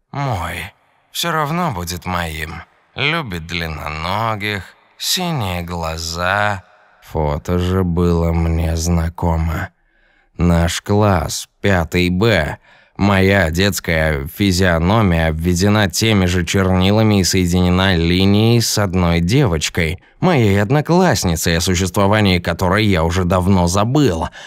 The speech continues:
Серая мышка, тихонька и дурнушка Света. Дрожащими руками я открыл следующий файл. Это было ещё ужасней. Там было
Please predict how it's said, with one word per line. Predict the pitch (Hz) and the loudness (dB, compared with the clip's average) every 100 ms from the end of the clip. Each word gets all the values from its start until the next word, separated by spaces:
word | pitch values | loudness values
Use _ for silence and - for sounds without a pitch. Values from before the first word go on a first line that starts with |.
| - | -6
Серая | - 165 170 170 | -2 2 2 4
мышка, | 190 233 104 - 80 | 6 6 4 0 -4
тихонька | - 90 - 98 101 117 117 | -2 -4 0 2 2 2 2
и | 139 | 0
дурнушка | 92 87 80 80 82 - | 2 0 0 -2 -4 -4
Света. | 107 - 156 185 127 - 78 - - - - | -2 2 4 4 2 -2 -6 -8 -14 -20 -8
Дрожащими | - 80 82 85 82 98 85 - 80 80 | -2 0 2 0 0 0 0 -2 0 0
руками | 82 85 85 - 92 82 80 80 - - - - - | 2 0 0 0 0 2 0 -2 -6 -18 -20 -16 -4
я | 80 85 82 87 90 | 0 2 4 2 0
открыл | - 98 101 98 87 | -2 0 2 2 2
следующий | - 90 95 107 92 76 78 71 - 78 80 | 0 2 4 4 2 2 0 0 0 0 0
файл. | - 113 90 73 76 71 - _ - - - | 0 0 0 0 0 -2 -6 _ -20 -16 -6
Это | 73 73 78 - - 78 | -2 0 0 -2 -2 -2
было | 76 76 76 71 - | 0 0 0 0 -2
ещё | 71 73 73 - - - 80 78 | -2 -2 -2 -2 -4 0 2 2
ужасней. | 82 85 87 90 82 80 - 80 - - - - - _ _ | 2 2 2 0 0 -2 -2 -2 -2 -6 -10 -16 -20 _ _
Там | 92 87 85 82 | -2 2 4 4
было | 82 80 78 73 | 2 2 0 -2